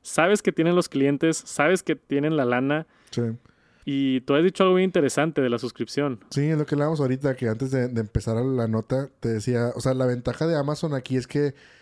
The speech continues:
Speaker 2: que Amazon ya tiene los suscriptores. O sea, imagínate que, digo, ya como es Amazon, de que nada más de que, oye, por cien pesos más, te doy esto, y por cien pesos más, te doy esto. Imagínate que pongan, oye, por quinientos pesos más o trescientos pesos más, te doy internet satelital.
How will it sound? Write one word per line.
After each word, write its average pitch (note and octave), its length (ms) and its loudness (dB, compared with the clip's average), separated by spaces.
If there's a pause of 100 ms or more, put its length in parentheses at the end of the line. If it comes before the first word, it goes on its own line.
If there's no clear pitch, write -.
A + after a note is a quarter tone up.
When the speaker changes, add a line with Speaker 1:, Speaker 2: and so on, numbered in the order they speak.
(520)
Speaker 2:
que A#2+ 80 -2
Amazon C3 320 -2
ya C#3 80 2
tiene C#3 200 -2
los C3+ 140 0
suscriptores. A2 640 -4 (220)
O - 60 -20
sea, B2+ 140 0
imagínate B2+ 440 0
que, C3+ 300 0
digo, C3 200 2
ya B2+ 240 2
como A#2+ 240 -2
es C#3 120 -2
Amazon, D#3+ 420 0
de D3 80 -2
que B2 160 -2
nada A#2 220 0
más A#2+ 180 0
de B2+ 100 0
que, A#2+ 120 -2
oye, B2+ 200 2
por A#2+ 240 -2
cien D3+ 260 0
pesos D#3 220 0
más, D#3 320 -2 (520)
te B2+ 80 0
doy A#2+ 180 2
esto, A2+ 240 -2
y G#2+ 60 -2
por A#2 200 -2
cien C#3+ 160 -2
pesos D#3 160 -2
más, D3+ 160 -2
te C3 120 -4
doy B2 120 2
esto. A#2 200 -2
Imagínate A#2+ 420 -2
que C3 100 -6
pongan, A#2 380 -4 (460)
oye, B2 280 0
por A#2 200 -2
quinientos C#3 420 -4
pesos D#3+ 220 -2
más D3 280 -2
o A#2 160 0
trescientos C#3+ 540 -6
pesos D3 240 -2
más, C3+ 260 -2
te B2+ 100 -2
doy A#2+ 100 2
internet A#2 340 -4
satelital. G#2 500 -6